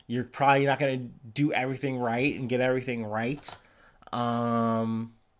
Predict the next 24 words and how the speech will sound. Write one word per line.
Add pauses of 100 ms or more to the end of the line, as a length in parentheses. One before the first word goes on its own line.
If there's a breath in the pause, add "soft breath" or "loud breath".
(720)
I
know
that
a
lot
of
times
people
were
upset
or
are
upset
about
the
hate
speech
that
you
can
find
on
the
internet.